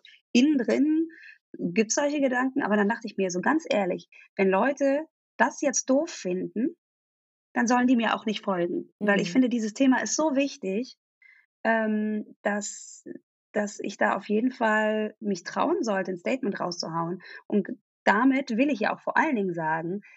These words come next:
Speaker 1: dass es so viele Leute gibt da draußen, die 'ne viel größere Reichweite haben und auch viel mehr Einfluss auf Menschen, weil die so Idole sind. Wenn die auch nur einmal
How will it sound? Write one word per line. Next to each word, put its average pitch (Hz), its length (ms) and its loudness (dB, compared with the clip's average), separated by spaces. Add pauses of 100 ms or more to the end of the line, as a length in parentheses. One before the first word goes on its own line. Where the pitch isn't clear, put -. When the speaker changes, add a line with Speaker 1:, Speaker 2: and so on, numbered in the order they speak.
(120)
Speaker 1:
dass 165 120 -8
es 170 100 -4
so 262 160 2
viele 202 240 2
Leute 170 380 0
gibt 165 340 -6
da 175 100 -2
draußen, 165 420 -4
die 170 120 2
'ne 170 100 0
viel 320 400 2
größere 202 520 2
Reichweite 165 600 -2
haben 160 260 -2
und - 120 -6
auch - 80 -6
viel 269 200 2
mehr 180 260 2
Einfluss 220 600 2
auf - 180 -2
Menschen, 175 380 -2
weil 165 120 -2
die 165 80 0
so 170 120 -8
Idole 196 440 2
sind. - 260 -8 (400)
Wenn 208 220 4
die 262 300 4 (240)
auch 247 160 0
nur 269 180 4
einmal 302 360 2